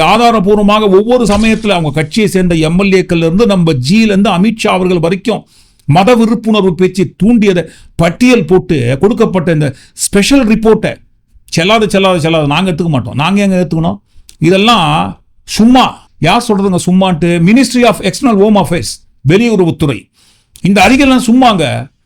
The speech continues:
அந்த யூ எஸ் சி ஐ ஆர் எஃப் என்பது அரசியல் ரீதியாக செயல்படுகின்ற ஒரு அமைப்பு. அவங்க கொடுக்குற அறிக்கையில நாங்க ஏத்துக்க மாட்டோம். அதெல்லாம் சும்மா, அதெல்லாம். இப்ப போற போக்குல உண்மையிலேயே வேற ஏதாவது ஒரு நாடு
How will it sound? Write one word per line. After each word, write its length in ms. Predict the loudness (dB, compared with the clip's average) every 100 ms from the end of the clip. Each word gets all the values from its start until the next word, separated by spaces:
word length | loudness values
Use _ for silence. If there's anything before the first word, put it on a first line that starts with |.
| _ _ _ -12
அந்த 300 | -4 0 0 -2 0
யூ 160 | 4 4
எஸ் 240 | 4 0 -2
சி 180 | -2 0 2
ஐ 80 | 0
ஆர் 220 | 2 2
எஃப் 160 | 0 0
என்பது 360 | 0 0 0 -2 -2 -4 -4
அரசியல் 560 | -2 0 0 2 2
ரீதியாக 440 | 4 2 2 2 2
செயல்படுகின்ற 560 | 0 0 0 0 0 0 -2 -2 0
ஒரு 160 | 2 2
அமைப்பு. 460 | 2 2 0 -2 -4 -6 _ -20 -20 -20 -8 0
அவங்க 260 | 2 4 4
கொடுக்குற 300 | 2 2 2
அறிக்கையில 380 | 2 0 0 0
நாங்க 260 | 0 0
ஏத்துக்க 220 | 0 0
மாட்டோம். 360 | -2 -2 -2 -4
அதெல்லாம் 360 | -2 -2 -2 -2
சும்மா, 260 | 0 0
அதெல்லாம். 340 | -2 -2 -4 -6 -14
இப்ப 180 | -4 -2
போற 260 | 2 2 4
போக்குல 360 | 2 0 0 2
உண்மையிலேயே 340 | 2 2 2
வேற 160 | 2 2
ஏதாவது 240 | 2 2 2
ஒரு 100 | 0
நாடு 300 | 0 0